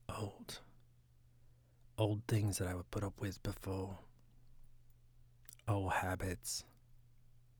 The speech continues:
Old reactions. <sighs> Old choices. All of it.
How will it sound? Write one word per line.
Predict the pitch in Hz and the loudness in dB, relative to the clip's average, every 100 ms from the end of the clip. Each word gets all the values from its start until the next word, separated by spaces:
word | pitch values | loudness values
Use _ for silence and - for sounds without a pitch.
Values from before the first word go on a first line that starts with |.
| - - - - - - - - - | -20 -20 -20 -20 -20 -20 -20 -20 0
Old | 113 101 104 | 4 4 4
reactions. | 104 98 90 - - 92 90 87 - - - - - - - - - - - - - - - - - - - - - - - - - - | 4 4 2 0 0 0 0 -2 -4 -8 -12 -20 -20 -20 -20 -20 -20 -20 -20 -20 -20 -20 -20 -20 -20 -20 -20 -20 -20 -20 -20 -20 -20 -18
<sighs> | - - - - - - - - - | -12 -10 -10 -12 -16 -18 -20 -10 0
Old | 95 98 | 2 2
choices. | - 120 95 - - 101 - - - - - - | 0 -2 0 -2 -2 -4 -2 -2 -4 -16 -20 -6
All | 95 92 | -2 -2
of | |
it. | 90 92 107 | -4 -6 -10